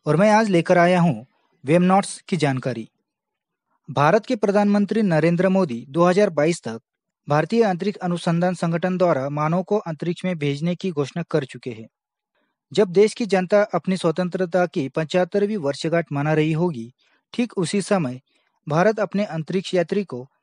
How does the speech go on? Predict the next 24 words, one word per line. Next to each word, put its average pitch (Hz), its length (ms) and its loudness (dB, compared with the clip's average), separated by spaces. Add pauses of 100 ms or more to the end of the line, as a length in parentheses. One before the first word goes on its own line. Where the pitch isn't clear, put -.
(120)
स्पेस 202 380 0
में 214 120 -2
भेज 156 260 -2
रहा 151 160 2
होगा। 113 380 -8 (800)
इस 226 180 -2
उपलब्धि 208 400 0
के 214 140 0
बाद 170 300 0
भारत 175 380 0
अंतरिक्ष 180 400 -6
में 202 80 0
मानव 165 360 -2
भेजने 160 320 -2
वाला 156 280 0
चौथा 160 360 -2
देश 147 220 -4
बन 131 240 -6
जाएगा। 120 400 -8 (720)
इससे 165 260 0
पहले 220 260 2
यह 233 160 2
उपलब्धि 202 480 -2
केवल 147 400 0